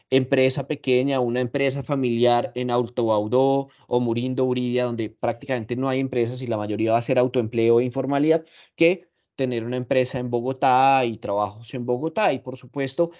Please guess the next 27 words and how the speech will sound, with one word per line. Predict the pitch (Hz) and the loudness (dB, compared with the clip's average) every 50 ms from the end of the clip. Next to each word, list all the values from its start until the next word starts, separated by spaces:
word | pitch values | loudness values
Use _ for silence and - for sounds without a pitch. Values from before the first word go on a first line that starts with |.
| _ - _ _ | _ -20 _ _
eso | - 175 170 185 | 0 2 2 2
supone, | 180 185 190 175 _ 143 139 135 147 151 | -2 -2 -4 -4 _ -2 0 0 -2 -2
pues, | - 170 156 | -4 -6 -4
que | - 147 127 | -4 -8 -6
tengamos | - 127 123 117 123 120 127 135 - | -4 -6 -2 -2 -2 -2 -2 -6 -10
que | _ - 156 | _ -6 -4
empezar | 151 143 139 - 123 117 113 135 120 - 135 | -4 -4 -4 -4 -6 -4 0 2 2 4 4
a | 143 147 - - - _ _ _ _ _ | 2 0 0 -6 -18 _ _ _ _ _
tenerlo | - 165 170 185 196 196 214 208 | 4 4 6 6 4 2 0 -4
como | 208 214 202 202 | -6 -4 -2 0
un | 185 170 | 0 0
factor | 175 185 170 - 196 185 175 | 0 -4 0 2 0 2 4
de | 190 | 4
discusión. | 185 175 180 - 190 - 247 208 131 - _ _ - | 2 2 0 -4 -4 -2 -2 -4 -4 -6 _ _ -8
No | 139 139 143 | -6 -4 -2
necesariamente | 156 160 156 156 165 131 127 131 147 156 143 - 147 | -2 -4 -2 0 0 2 2 0 0 -2 -4 -6 -6
tiene | - 156 151 147 | -4 -6 -6 -4
que | - 151 | -6 -6
ser | 131 139 127 | -4 -2 -2
la | 127 127 | -2 -2
forma | - 147 147 143 147 147 | -2 -2 -2 -2 -2 -2
en | 143 | -2
que | - 160 | -4 -6
se | 147 - 147 131 | -4 0 0 2
defina | 120 117 117 117 120 - 175 170 165 160 160 156 156 156 _ - - - - - - _ _ | 2 2 0 0 -2 -2 0 0 0 0 -2 -4 -6 -10 _ -20 -20 -20 -20 -20 -20 _ _
como | - 135 127 123 123 - | -4 -2 -2 -2 -2 2
tal | - 131 123 - 143 _ | 4 4 4 4 0 _